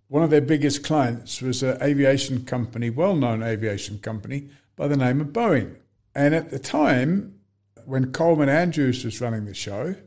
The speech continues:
South African Airways was busy with a tender for the replacement of its short-haul fleet. So it was either gonna be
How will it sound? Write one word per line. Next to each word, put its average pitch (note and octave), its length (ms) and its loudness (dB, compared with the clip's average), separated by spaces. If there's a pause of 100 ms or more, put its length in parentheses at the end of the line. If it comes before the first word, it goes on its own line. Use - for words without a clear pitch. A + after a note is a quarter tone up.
(260)
South - 680 2
African F3 400 6
Airways C#3+ 960 2
was B2 220 -4
busy D3 380 2
with C3 180 0
a B2 60 -2
tender B2 680 0
for - 120 -10
the A#2+ 80 -6
replacement B2+ 840 -2
of B2 120 -4
its B2 140 -4
short-haul A#2 540 -4
fleet. - 480 -2 (640)
So C3 220 0
it F#3 280 -2
was G3 260 -2
either A#3 200 4
gonna F3 240 2
be C3 440 2